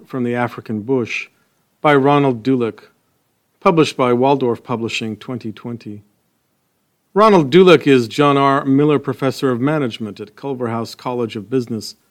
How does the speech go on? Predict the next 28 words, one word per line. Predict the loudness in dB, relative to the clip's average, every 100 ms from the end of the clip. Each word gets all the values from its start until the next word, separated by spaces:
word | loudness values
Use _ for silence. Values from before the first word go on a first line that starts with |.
| _ _ _ _
He | -2 0
and |
his | 2 2
wife | 2 2 0
purchased | -2 0 -2 -4 -4
a |
remote | -2 0 0 -2
South | -6 -4
African | -2 -2 -4 -8 -6
bush | -2 -4 -4
house, | -8 -10 -16 _ _ _ _
and | -4
this | -4 -4
book | -6 -6 -8
tells | -12 -10 -10 -14
that | -20 -20 -18
story. | -20 -18 -18 -18 -20 _ _ _ _ _ _ _ _ _ _ _ 2
I'm | 6
reading | 8 6
from | 4 2 0
chapter | 0 0 -2
twelve, | -8 0 0 2 -2 -8 -20 _ _ _
Sitting | -8 0 4 4
with | 4 4
Elephants | 2 2 -2 -6 -8 -14
and | -14 -10
Chasing | -8 -8 -8 -8 -8 -10
Leopards. | -16 -16 -18 -20 -20